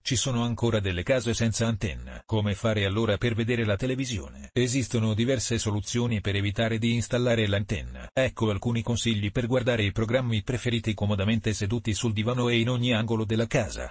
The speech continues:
dalla camera da letto, al giardino o sul terrazzo. Come guardare la televisione in una stanza senza antenna? Che sia grande o piccola,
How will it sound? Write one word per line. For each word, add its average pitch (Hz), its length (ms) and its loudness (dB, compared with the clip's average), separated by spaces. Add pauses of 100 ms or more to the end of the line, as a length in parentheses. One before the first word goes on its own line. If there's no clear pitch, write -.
(140)
dalla 107 420 2
camera 120 360 0
da 110 340 -6
letto, 101 540 -2 (120)
al 110 160 2
giardino 113 440 0
o 110 100 2
sul 113 240 -2
terrazzo. 85 640 -4
Come 117 260 0
guardare 110 460 0
la 113 120 2
televisione 110 520 0
in 110 100 0
una 113 160 0
stanza 123 380 0
senza 113 340 0
antenna? 64 600 -4
Che 110 160 0
sia 110 240 0
grande 120 320 0
o 110 100 2
piccola, 73 440 -6